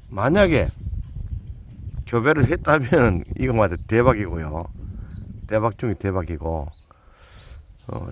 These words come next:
지금 얘가 앉는 모습이, 에, 약간, 어, 앉을 때 조심스럽게 앉고, 그다음에, 에, 유선도 제가 매일매일 체크해 보는데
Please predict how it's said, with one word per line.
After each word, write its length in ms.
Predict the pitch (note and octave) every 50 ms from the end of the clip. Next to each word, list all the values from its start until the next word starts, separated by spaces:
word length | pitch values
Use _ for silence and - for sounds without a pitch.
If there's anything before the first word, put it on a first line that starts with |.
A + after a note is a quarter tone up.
| - -
지금 340 | - - D3 D3+ C#3 C3 A#2+
얘가 400 | C3 D3 D#3 D3+ C#3 B2+ G2 -
앉는 300 | A#2 B2 B2+ C#3 D3 D#3
모습이, 680 | E3 F3 F3+ - - E3 C#3 D3 C#3+ C#3+ D3 C#3+ D3 - - - - - - - - - - - - - - - - - - -
에, 480 | G2+ G2+ G2+ G2+ G2 G2+ G2+ - - - - - - -
약간, 680 | - - - - - - - D#3+ D#3+ F3 F3 E3+ E3 E3+ - - - - - - - - - - - - - -
어, 540 | - G2+ G2 F#2 F2 E2 D2 - - - - - A2 -
앉을 240 | G#2+ G#2+ G#2 A2+
때 160 | F#2 - A2+ G#2
조심스럽게 760 | - - A2 G#2 - B2 A2+ - - G2+ F#2 E2 - F2
앉고, 640 | D#2+ D2+ D#2+ F2+ - - G2 F#2+ F#2 G#2+ - - - - - - - - - - - - - - - -
그다음에, 540 | - - G2 F#2+ F#2 F#2+ F#2+ F#2+ G2 G#2+ - - - - - -
에, 260 | F#2+ F#2 F2 D#2+ C#2+ - - - - _ _ _ _ _ - - - - - - - - - - - _ - - - _ _ - - - _ - _ _ _ _ _ -
유선도 380 | G#2 F#2+ C3 D#3+ E3+ - C3+ A2+
제가 440 | - C#3+ B2 A#2+ G#2+ G2 F2+ F2+ - - - - - - - - - -
매일매일 540 | G2 A2 C3 D3+ E3 E3+ E3+ E3+ D#3+ D3+
체크해 420 | - - - C3 - - A#2 G#2+ F#2+
보는데 600 | F2+ F#2+ F#2 F#2 F#2+ G2 G2+ A2+ A#2+ C#3 E3